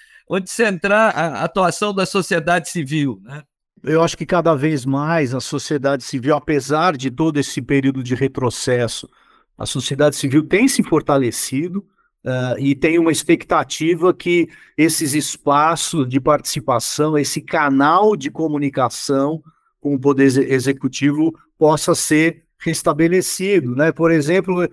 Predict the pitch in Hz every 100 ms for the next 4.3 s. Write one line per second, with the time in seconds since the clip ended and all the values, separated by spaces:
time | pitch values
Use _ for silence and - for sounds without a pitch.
0 | _ - 170 - 175 208 180 190 175 196
1 | 214 220 220 196 208 208 190 202 233 262
2 | 269 254 - - 165 196 220 143 160 147
3 | 156 135 - 151 135 131 143 151 - 127
4 | 139 165